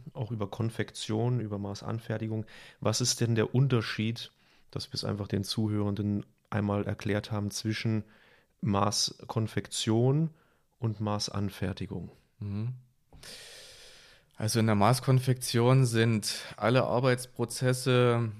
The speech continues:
Speaker 2: bis zu ihrem Minimum runtergeschraubt. Also bis zu ihrem Minimum bedeutet, ähm,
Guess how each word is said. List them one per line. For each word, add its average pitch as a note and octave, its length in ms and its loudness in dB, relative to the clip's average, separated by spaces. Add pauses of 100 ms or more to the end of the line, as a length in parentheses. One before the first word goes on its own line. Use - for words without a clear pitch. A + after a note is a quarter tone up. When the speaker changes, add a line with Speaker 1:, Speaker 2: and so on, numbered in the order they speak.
(520)
Speaker 2:
bis A#2 380 -4
zu - 180 -6
ihrem G#2 640 -4 (1200)
Minimum C#3+ 960 2 (1040)
runtergeschraubt. B2+ 1300 0 (120)
Also G#2 200 -6
bis A2 220 -4
zu F#2 120 -4
ihrem G#2+ 300 -2
Minimum A#2+ 680 0
bedeutet, A2 680 -2
ähm, G2 580 -2